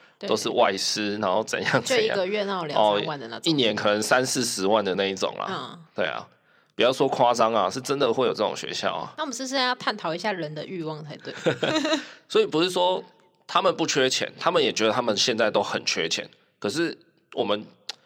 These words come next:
Speaker 2: 去想那个原因是为什么，就是那些啊，啊，你可以让他一年读十万块左右的幼稚园就好，你为什么要让他去读一年四十万的？
Speaker 1: 对。
Speaker 2: 很夸张嘞！你知道他跟我说，那个幼稚园哦，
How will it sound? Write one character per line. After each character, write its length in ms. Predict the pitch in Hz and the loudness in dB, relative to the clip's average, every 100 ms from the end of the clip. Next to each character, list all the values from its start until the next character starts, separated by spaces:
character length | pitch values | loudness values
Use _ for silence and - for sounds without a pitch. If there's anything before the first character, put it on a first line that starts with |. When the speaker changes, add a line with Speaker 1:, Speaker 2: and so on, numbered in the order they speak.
| _ _ _ | _ _ _
Speaker 2:
去 140 | - 175 | 0 2
想 380 | - 113 92 | 2 2 0
那 80 | 123 | 0
个 80 | 143 | -2
原 240 | - 107 107 | 0 0 0
因 120 | 113 | -4
是 140 | 113 113 | -2 2
为 160 | 110 | 2
什 140 | - - | 0 -8
么， 220 | - - | -14 -8
就 100 | - | -4
是 120 | 135 139 | -2 0
那 120 | 127 | 0
些 300 | - 117 104 | 0 0 2
啊， 260 | 101 90 - _ _ _ _ _ | 0 -2 -10 _ _ _ _ _
啊， 100 | 175 | -2
你 120 | 180 | -2
可 180 | 127 143 | -2 0
以 80 | 151 | 0
让 180 | 123 143 | 0 0
他 160 | 143 | -2
一 120 | 147 139 | -2 -2
年 200 | 107 107 | -2 -2
读 360 | 101 101 120 - _ _ | -2 -2 -6 -14 _ _
十 300 | - - 104 | -6 -2 2
万 220 | 131 127 | 2 0
块 180 | - 123 | 0 -2
左 220 | 101 92 | 0 0
右 100 | 113 | 2
的 100 | 98 | 2
幼 140 | 104 107 | 0 -2
稚 140 | 110 | -4
园 160 | 78 69 | -6 -4
就 160 | 92 | -6
好， 320 | - - - _ _ _ _ | -6 -10 -14 _ _ _ _
你 100 | - | -8
为 180 | 95 131 | -2 -2
什 120 | 131 | 0
么 100 | 92 | 0
要 80 | 98 | 0
让 80 | 104 | 0
他 100 | 101 | 0
去 100 | 107 | -4
读 220 | - 82 | -6 -8
一 60 | 92 | -8
年 160 | 92 | -8
四 160 | 64 92 | -8 -8
十 180 | - - | -8 -8
万 120 | - - | -10 -12
的？ 60 | - _ _ _ _ _ | -20 _ _ _ _ _
Speaker 1:
对。 280 | 220 156 156 | -8 -8 -10
Speaker 2:
很 120 | - 110 | -8 -2
夸 200 | 147 156 | 2 2
张 160 | 147 | 2
嘞！ 260 | 147 131 127 | 2 0 -2
你 100 | - | -6
知 80 | 107 | 0
道 160 | 151 151 | 2 0
他 180 | - 147 | -2 0
跟 140 | 147 | 2
我 80 | 117 | 2
说， 320 | 127 131 147 - _ _ _ _ _ _ | 2 2 0 -10 _ _ _ _ _ _
那 120 | 143 | 0
个 80 | 135 | 2
幼 220 | 156 147 | 4 2
稚 240 | - 139 | 0 -2
园 200 | 107 - - | 0 -2 -4
哦， 220 | 71 | -8